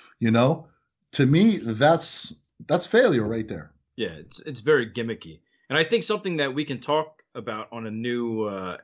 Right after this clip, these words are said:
Speaker 2: episode is something that you touched on, and, and maybe it's the marketing side of the supplement industry. Like, we touched on samples. Like, do samples
Speaker 1: Yeah, let's do
Speaker 2: work?
Speaker 1: that.
Speaker 2: Obviously, they work for you,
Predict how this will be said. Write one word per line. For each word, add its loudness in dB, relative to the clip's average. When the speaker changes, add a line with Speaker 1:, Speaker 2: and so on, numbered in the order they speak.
Speaker 2:
episode -6
is -4
something -2
that -2
you -10
touched -4
on, -6
and, -10
and -6
maybe -2
it's -6
the 0
marketing 0
side -2
of -8
the -10
supplement -6
industry. -10
Like, -8
we -8
touched -6
on -4
samples. -8
Like, -12
do -12
samples 0
Speaker 1:
Yeah, -2
let's -2
do 2
Speaker 2:
work? 4
Speaker 1:
that. 0
Speaker 2:
Obviously, -2
they 0
work -2
for -12
you, -4